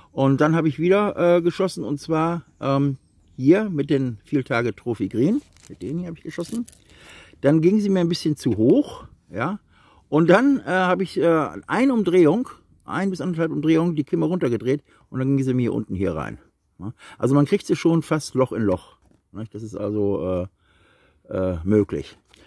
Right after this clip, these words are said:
Dann habe ich geschossen, äh, mit den, äh, äh,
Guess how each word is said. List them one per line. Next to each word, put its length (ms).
Dann 180
habe 200
ich 80
geschossen, 680
äh, 360
mit 340
den, 400
äh, 320
äh, 60